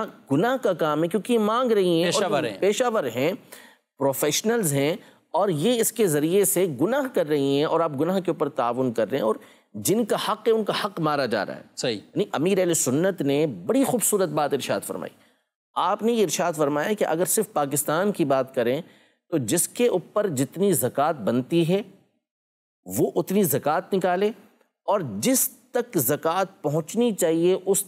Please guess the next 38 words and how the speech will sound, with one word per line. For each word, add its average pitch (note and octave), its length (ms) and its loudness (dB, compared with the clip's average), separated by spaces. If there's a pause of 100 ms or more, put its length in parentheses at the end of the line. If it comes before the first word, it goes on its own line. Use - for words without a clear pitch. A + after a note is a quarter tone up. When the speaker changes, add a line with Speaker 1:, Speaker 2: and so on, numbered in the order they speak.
Speaker 1:
तक G#3+ 240 -4
ज़कात C#3+ 560 0
पहुँचाई C#3+ 460 0
जाए D3+ 260 2
तो D#3+ 120 -2
हमारे B2+ 340 0
यहाँ F#3+ 100 0
से F3 120 -2
गुर्बत F3 300 0
ख़त्म C#3 240 0
हो G2 120 -2
जाए। - 120 -18 (280)
जैसे F#3+ 180 -2 (140)
करोड़ों C3 340 2
की G3+ 140 0
बात C3+ 240 0
हो A#2 80 2
रही C3+ 220 4
है, G#3 80 2
यानी - 560 -6
होते F3 480 0
हैं A3+ 120 0
ऐसे C#3+ 340 0 (840)
देने D#3+ 260 2
वाले D#3 260 2
कि C3 100 -2
जो D#3 120 0
करोड़ों D#3+ 360 2
में A3 160 0
देते D#3 280 0
हैं, C3 200 -2 (260)
सुनते A3+ 360 2
रहते G#3+ 200 2
हैं G3 80 2
हम G3 60 2
इनके F#3 180 0
हवाले C#3+ 360 0
से। C#3+ 200 -2